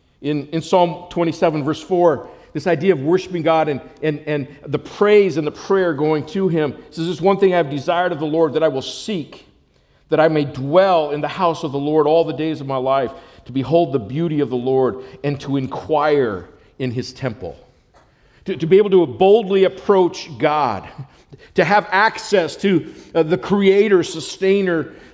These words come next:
um, Almighty God through prayer. In the New Testament, Matthew twenty-one, verse thirteen, Jesus restates what has been said in Isaiah. It's also recorded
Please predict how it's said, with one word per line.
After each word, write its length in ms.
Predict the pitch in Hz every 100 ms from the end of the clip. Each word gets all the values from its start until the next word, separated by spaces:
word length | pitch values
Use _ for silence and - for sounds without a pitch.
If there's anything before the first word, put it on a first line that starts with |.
| 156
um, 380 | 160 156 143 - -
Almighty 640 | 185 220 214 202 214 196
God 440 | 156 165 143 110 76 - - _ _ _ _ _ _ _
through 420 | 143 147 131 - -
prayer. 520 | - 143 123 98 80 - _ _
In 60 | 127
the 40 |
New 100 | 208
Testament, 520 | 220 214 214 175 156 147
Matthew 440 | 165 185 160 151
twenty-one, 680 | 156 180 156 143 170 139 101 - _ _ _ _ _ _ _
verse 240 | 95 131 127
thirteen, 680 | 143 135 135 175 160 113 - _ _ -
Jesus 420 | 165 147 135 -
restates 720 | 135 156 - 196 185 147 -
what 400 | 127 139 - - _ _ _ -
has 200 | 147 135
been 200 | 135 143
said 460 | - - 180 170 135
in 160 | 147
Isaiah. 680 | 139 135 131 156 143 117 107
It's 100 | -
also 240 | 170 180 156
recorded 580 | 147 - 156 160 147